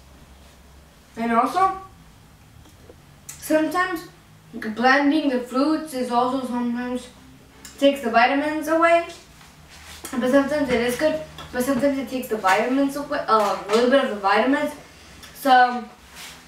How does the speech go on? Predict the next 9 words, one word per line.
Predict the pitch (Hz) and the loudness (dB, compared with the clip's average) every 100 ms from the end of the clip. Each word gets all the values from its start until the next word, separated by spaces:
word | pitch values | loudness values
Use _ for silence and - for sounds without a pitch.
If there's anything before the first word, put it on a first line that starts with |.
| - | 0
eating | 269 311 320 | 4 6 6
it | 320 330 | 4 4
with | 277 - | 0 2
this | 285 311 320 - - - - - - - | 4 6 4 0 -10 -18 -20 -20 -20 -6
and | 240 240 233 | 2 4 4
this, | 285 302 262 | 4 2 -2
it's | 233 226 | -4 0
much | 220 233 233 - | 2 2 -2 2
better | 226 233 269 | 2 4 0